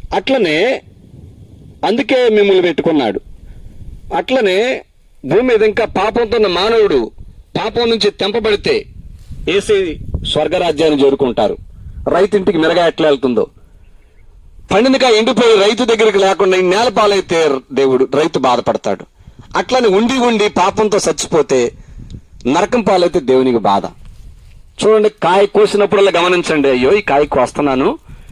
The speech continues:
ఇది రైతు కోసం, రైతు కోసం, రైతు కోసం" అని. అట్లానే మనం కూడా ఈ లోకం వదిలిపెట్టే లోపు ఇప్పుడు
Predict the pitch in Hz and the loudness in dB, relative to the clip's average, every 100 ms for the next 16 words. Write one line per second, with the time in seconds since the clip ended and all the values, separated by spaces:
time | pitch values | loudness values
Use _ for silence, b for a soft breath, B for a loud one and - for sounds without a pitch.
0 | b - 120 117 147 175 160 143 - 190 | b -4 -2 0 0 0 0 0 0 -2
1 | 131 147 - 147 131 175 147 139 - 143 | 0 -2 0 -2 0 0 0 0 0 -2
2 | 131 120 92 - b b b b b b | 0 -2 -6 -10 b b b b b b
3 | - 170 240 208 160 247 269 208 190 202 | -6 0 2 2 2 2 2 2 2 2
4 | 185 196 190 196 165 165 190 156 127 123 | 0 0 0 0 0 0 0 -2 -2 0
5 | 156 | 0